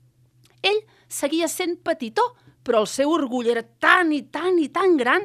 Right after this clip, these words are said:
era immens. Va tornar com un heroi. I amb ell, un rei que ningú no esperava, també va tornar. En Frank va perseguir a tothom que pensés diferent.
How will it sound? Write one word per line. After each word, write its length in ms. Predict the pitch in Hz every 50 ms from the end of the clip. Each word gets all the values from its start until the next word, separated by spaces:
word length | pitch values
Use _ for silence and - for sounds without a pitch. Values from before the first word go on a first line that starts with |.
| - -
era 220 | - 320 359 440
immens. 540 | 415 392 285 247 311 403 453 370 - - - - _ _ _ _ _ _ _ _ _ _ _ _ _ _ -
Va 120 | 196 208
tornar 460 | 208 - 208 180 175 175 190 214 262 254
com 220 | - 202 165 160 190
un 160 | 233 254 233
heroi. 300 | 214 190 175 160 160 180 - _ _ _ _ _ _ _ _ _ -
I 140 | - 269 370
amb 180 | 440 415 285 208
ell, 220 | 190 190 247 285 - _ - _ _ _
un 240 | - 254 240 220
rei 340 | 208 196 240 240 190 180 233
que 180 | - - 262 233
ningú 280 | 202 190 185 175 185
no 100 | 196 196
esperava, 520 | 190 - - - 269 294 294 285 294 320 - - - - - _
també 320 | - 359 370 370 359 370
va 140 | 302 - 185 -
tornar. 380 | 208 175 - 156 151 147 - - _ _ _ _ _ _ _ _ _ _ _ _ _ _ _ _ _ _
En 140 | 269 294 294
Frank 340 | - - 330 403 480 494 - _ _ _ _ _ -
va 180 | 185 214 220 226
perseguir 520 | - 208 202 - - 202 185 202 226 233
a 60 | 226 233
tothom 400 | - 208 - 214 214 233 233 226
que 120 | - 226
pensés 460 | 220 233 214 208 - - 240 240 226 214
diferent. 460 | 254 254 - - 190 156 - 175